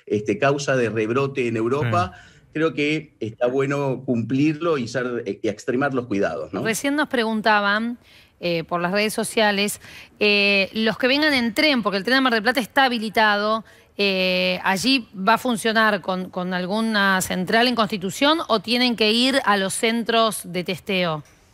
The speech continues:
Speaker 1: Es una buena pregunta. Todos aquellos que entren por cualquier vía por, eh, a la ciudad de Buenos Aires tienen que llenar la declaración jurada y después van a tener veinticuatro horas. En este caso no va a haber en re-, no va a haber en la estación una cen-, una, un centro de testeo, pero hay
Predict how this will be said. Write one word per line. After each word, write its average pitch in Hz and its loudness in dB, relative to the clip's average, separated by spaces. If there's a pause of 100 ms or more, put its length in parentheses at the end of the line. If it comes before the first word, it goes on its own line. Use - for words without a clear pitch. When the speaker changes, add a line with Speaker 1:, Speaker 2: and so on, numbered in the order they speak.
(1300)
Speaker 1:
Es 98 -10
una 135 4
buena 147 2
pregunta. 104 0
Todos 202 0
aquellos 175 -4
que 160 -2
entren 160 -2
por 131 -2
cualquier 123 0
vía 170 -2
por, 120 -2
eh, 107 0
a 104 0
la 110 -2
ciudad 123 -2
de 151 -2
Buenos 120 -2
Aires 160 -2 (320)
tienen 151 0
que 139 -2
llenar 120 -2
la 123 2
declaración 110 -2
jurada 151 0 (340)
y 131 0
después 196 2
van 180 -2
a 165 -4
tener 135 -4
veinticuatro 120 -2
horas. 92 -4
En 95 -2
este 117 -2
caso 135 0
no 135 0
va 143 2
a 135 2
haber 131 -2
en 117 -4
re-, 104 -4
no 120 0
va 139 2
a - 2
haber 139 0
en 104 -2
la 101 -2
estación 123 -2
una 110 -2
cen-, 104 -4
una, 98 -4
un - -6
centro 120 -2
de 120 0
testeo, 151 0
pero 127 0
hay 131 -2